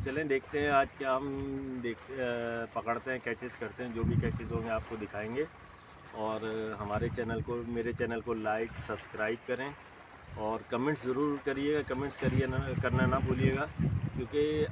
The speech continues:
आपका like और subscribe जो है ना, इससे हमें, करने से, इससे हमें हौसला मिलता है और यही हमारा इनाम है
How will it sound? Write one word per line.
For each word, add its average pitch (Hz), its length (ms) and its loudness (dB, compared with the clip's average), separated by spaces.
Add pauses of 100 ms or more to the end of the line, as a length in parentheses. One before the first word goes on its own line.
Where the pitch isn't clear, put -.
आपका 147 500 6 (100)
like 135 320 4
और 143 120 2
subscribe 127 760 2
जो 127 140 2
है 127 100 12
ना, - 80 12
इससे - 220 8
हमें, 135 540 0
करने 131 300 -2
से, 143 160 0
इससे 135 180 -2
हमें 131 200 -2
हौसला 131 380 -2
मिलता 131 300 -2
है - 300 -6 (520)
और 120 360 4
यही 127 340 4
हमारा 143 380 6
इनाम 127 420 4
है 151 160 2